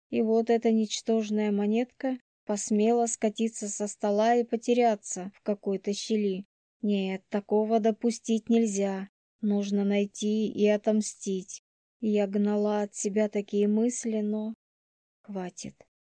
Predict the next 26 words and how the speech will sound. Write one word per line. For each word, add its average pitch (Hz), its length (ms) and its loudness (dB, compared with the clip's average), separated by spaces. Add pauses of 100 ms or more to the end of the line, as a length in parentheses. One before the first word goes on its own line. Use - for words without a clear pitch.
(240)
Помощь, 226 460 2
которую 233 540 4
мне 220 260 2
готовы 226 460 0
предложить 220 800 0
эти 226 300 0
люди, 226 360 0
неоценима. 220 960 0 (360)
Я 226 240 6
не 208 160 2
могу 220 340 0
поступить 226 600 -4
как - 200 -4
последняя 220 720 2
тварь 208 520 -4 (340)
и 233 60 0
привести 233 640 2
к 247 120 -6
их 247 240 0
порогу 226 460 4
смертельную 220 1000 2
опасность. 202 800 -6 (520)
Нужно 220 400 2
поговорить 214 640 0
с 214 60 -6
Баптаней, 202 800 -2